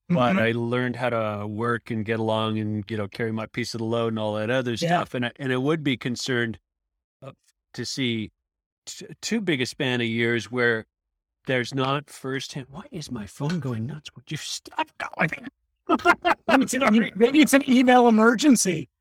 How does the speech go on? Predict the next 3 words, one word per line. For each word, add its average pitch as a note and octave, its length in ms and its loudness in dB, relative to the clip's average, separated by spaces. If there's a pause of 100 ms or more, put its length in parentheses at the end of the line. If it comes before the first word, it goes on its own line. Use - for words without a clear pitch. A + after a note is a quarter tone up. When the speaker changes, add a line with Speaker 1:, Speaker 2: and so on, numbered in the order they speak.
Speaker 2:
Yeah, A3 760 8
no. C3 1800 2
<laughs> - 40 -10